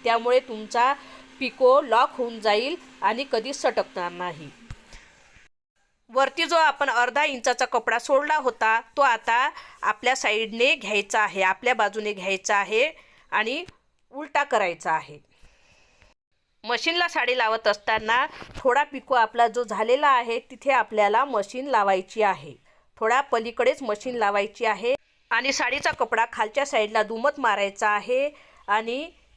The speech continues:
पिको करून घ्यायचा आहे. इथे सुद्धा आपल्याला धागा एकदम जवळ कट करायचा नाही, थोडा धागा राहू द्यायचा आहे आणि नंतरच धागा कट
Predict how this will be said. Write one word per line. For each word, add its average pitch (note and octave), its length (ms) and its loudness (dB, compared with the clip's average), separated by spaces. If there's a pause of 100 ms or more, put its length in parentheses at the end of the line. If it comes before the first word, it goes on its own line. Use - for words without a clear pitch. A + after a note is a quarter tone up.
(140)
पिको C4 240 -4
करून A3+ 300 -6
घ्यायचा G3 400 -4
आहे. - 260 -12 (1040)
इथे F4 240 -4
सुद्धा D#4 280 0
आपल्याला C4 480 2
धागा A#3+ 460 0 (340)
एकदम B3 680 0
जवळ A#3 300 4 (160)
कट A#3 140 0
करायचा G#3+ 440 0
नाही, A3 200 0
थोडा G#3+ 220 2
धागा G#3 300 0
राहू A3 220 2
द्यायचा G#3+ 360 0
आहे G3 200 0
आणि A3+ 240 -2
नंतरच G#3+ 560 0
धागा F#3+ 260 -4
कट C4 220 -4